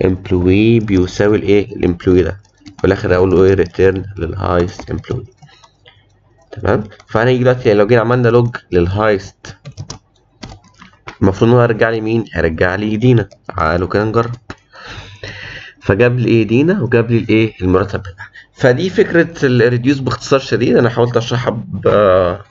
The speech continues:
يعني اكبر قدر من البساطه عشان يبقى الموضوع سهل. فهي فكرتها ان انت بتبقى عندك قيمه واحده عايز ترجعها من الاري،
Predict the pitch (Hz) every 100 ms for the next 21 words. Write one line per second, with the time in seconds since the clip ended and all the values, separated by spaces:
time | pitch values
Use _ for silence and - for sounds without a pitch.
0 | - - 85 - - - 117 110 107 -
1 | 120 110 107 101 98 90 82 87 98 95
2 | 90 95 139 139 120 123 120 120 110 104
3 | 104 120 120 - - - - - - 135
4 | 170 170 135 165 170 139 151 160 156 151
5 | 123 - 139 135 131 - 120 - 123 -
6 | 160 151 151 160 139 156 139 120 127 131
7 | 120 101 98 87